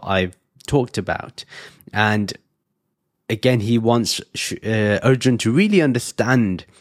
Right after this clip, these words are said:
what he's talking about. We need to understand it personally, carefully ourselves, as Shri Krishna is explaining how the gunas have come to be, and more so how life came to be. And it's very similar to what we know of life. We know that two things need to mix together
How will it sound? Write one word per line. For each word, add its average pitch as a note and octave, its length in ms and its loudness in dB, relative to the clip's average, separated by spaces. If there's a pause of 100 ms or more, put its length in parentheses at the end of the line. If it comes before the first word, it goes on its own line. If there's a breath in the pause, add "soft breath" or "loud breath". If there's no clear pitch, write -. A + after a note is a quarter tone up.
(140 soft breath)
what G#2 260 0
he's G2+ 200 -6
talking G#2 380 -2
about. E2 340 -8
We A#2+ 160 4
need C#3 220 4
to C#3 140 2
understand A2 420 0
it D2+ 80 -8
personally, G2 360 -2
carefully G#2+ 560 2
ourselves, F#2 680 0 (320 loud breath)
as F#2+ 100 -2
Shri B2 160 2
Krishna C3+ 360 0
is C3 140 0
explaining G#2+ 600 0
how F#2+ 160 -2
the G#2+ 120 0
gunas G#2+ 400 0
have - 140 -18
come F#2+ 200 -4
to F#2 120 -4
be, G2 400 0 (480 loud breath)
and G2 560 0
more C#3+ 240 2
so A#2+ 200 0
how A#2+ 200 0
life C3 420 2
came F#2 260 -4
to - 100 -10
be. F2+ 200 -2
And A#2+ 140 2
it's C3 140 0
very B3 260 0
similar C#3 640 2
to - 200 -2
what A2 200 2
we C3+ 240 2
know G2 340 0
of - 240 -6
life. E2+ 320 -4
We A#2+ 100 2
know C3+ 220 4
that C3 240 0
two C#3+ 220 -2
things A#2+ 320 -2
need A2+ 160 0
to A2 100 -2
mix G#2 300 -2
together G2+ 500 -2